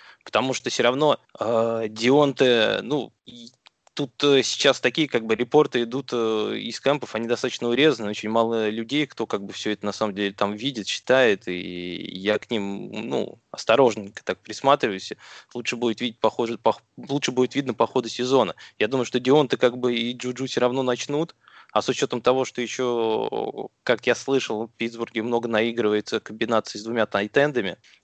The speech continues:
то есть, как бы, Ибран и Макдональд будут там, э, играть меньше, э, больше.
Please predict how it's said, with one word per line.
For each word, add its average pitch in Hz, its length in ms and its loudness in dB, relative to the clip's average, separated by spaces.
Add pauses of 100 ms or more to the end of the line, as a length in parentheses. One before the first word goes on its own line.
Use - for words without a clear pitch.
то 104 80 -4
есть, 98 140 -6
как 101 180 -4
бы, 98 120 -2
Ибран 101 480 -4
и 98 500 -6
Макдональд 107 540 0
будут 101 280 -2
там, 95 240 0
э, 98 40 -4 (440)
играть 98 400 -2
меньше, 95 400 -6
э, 123 180 -10
больше. 110 460 -4